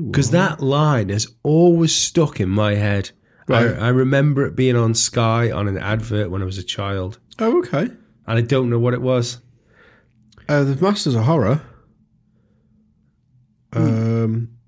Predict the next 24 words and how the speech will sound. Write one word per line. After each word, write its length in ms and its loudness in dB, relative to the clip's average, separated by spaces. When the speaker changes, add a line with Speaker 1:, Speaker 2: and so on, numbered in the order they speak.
Speaker 2:
no, 280 2
I'm 120 0
not 180 0
too 180 -4
sure 340 -2
what 180 -6
that 160 -8
would 120 -6
have 120 -8
been. 240 -4
Speaker 1:
We'll 160 0
Google 460 -2
it 100 -6
later. 460 -6
Speaker 2:
Okay. 300 -4
Speaker 1:
Yeah. 280 -4
Speaker 2:
Um, 160 -12
but 100 -2
yeah, 180 0
uh, 320 2
he 120 -2
did 380 0
a, 400 0
um, 640 -2